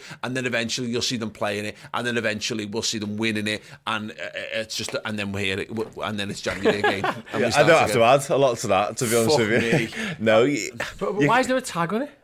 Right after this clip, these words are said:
Speaker 2: I don't know, you can't
Speaker 1: Yeah,
Speaker 2: accuse that one
Speaker 1: yeah.
Speaker 2: of being too wild though, can you?
Speaker 1: No,
Speaker 2: That
Speaker 1: no,
Speaker 2: is
Speaker 1: no.
Speaker 2: about as plain
Speaker 3: Yeah.
Speaker 2: a Liverpool shirt as you get.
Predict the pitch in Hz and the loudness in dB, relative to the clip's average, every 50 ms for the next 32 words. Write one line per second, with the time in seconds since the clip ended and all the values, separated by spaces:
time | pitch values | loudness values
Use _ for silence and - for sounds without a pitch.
0 | _ - - 107 120 120 117 117 120 - 170 175 180 175 160 117 120 123 - 147 | _ -8 -2 2 2 4 4 4 2 4 6 6 6 6 6 4 6 6 4 6
1 | 117 147 147 - - 160 151 117 117 123 113 107 95 - - 135 120 104 101 101 | 6 6 6 6 4 4 4 4 4 4 2 2 2 2 2 4 4 6 6 6
2 | 110 113 107 98 78 95 92 92 - - 117 120 127 - 147 147 143 139 139 139 | 6 6 4 4 2 0 0 0 0 -2 -2 0 2 4 6 6 6 6 6 6
3 | 131 127 127 123 120 117 113 113 107 107 - - - 135 123 123 127 120 117 117 | 6 4 4 6 6 6 4 4 2 0 -4 -2 2 4 4 4 4 4 2 2
4 | 113 113 - - 110 107 - - 101 92 87 80 82 80 87 80 71 101 95 87 | 2 0 0 0 -2 -2 0 2 2 2 2 2 0 -6 -8 -4 0 0 2 2
5 | - - | 0 -2